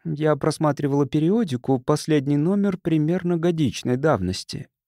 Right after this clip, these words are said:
Приводится там список его трудов». Дрейк ткнул пальцем в сторону комнаты Харга Толлана. «Более чем кого-либо другого,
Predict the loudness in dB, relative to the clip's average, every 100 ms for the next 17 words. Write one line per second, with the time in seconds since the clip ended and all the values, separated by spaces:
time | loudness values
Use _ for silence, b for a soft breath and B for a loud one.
0 | _ _ _ 0 4 4 2 -2 -2 2
1 | 2 2 0 -2 0 0 0 0 0 2
2 | 2 2 0 0 -2 -4 -10 -20 _ _
3 | _ -4 2 4 2 0 -10 -4 2 2
4 | 2 0 0 0 -2 0 2 4 4 2
5 | 2 2 0 0 2 0 0 -2 -2 0
6 | -2 -8 -14 -18 _ _ _ _ -4 -4
7 | -2 -2 0 -2 0 0 2 2 2 2
8 | 0 0 0 -2 0 -2